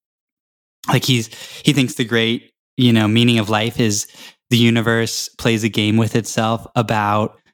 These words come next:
looking back at itself. And we see that when babies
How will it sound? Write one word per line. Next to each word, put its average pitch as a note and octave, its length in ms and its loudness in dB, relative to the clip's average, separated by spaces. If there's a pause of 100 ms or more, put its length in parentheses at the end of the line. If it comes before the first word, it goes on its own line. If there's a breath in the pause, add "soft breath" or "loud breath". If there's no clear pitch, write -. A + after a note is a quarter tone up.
(160)
looking A2+ 400 0
back G2+ 400 -4 (120)
at A#2+ 140 -2
itself. C#3 460 -4 (760)
And G#2+ 680 0 (340)
we A#2+ 120 2
see B2 240 0
that A2 360 -2
when A2+ 200 0
babies G#2+ 680 2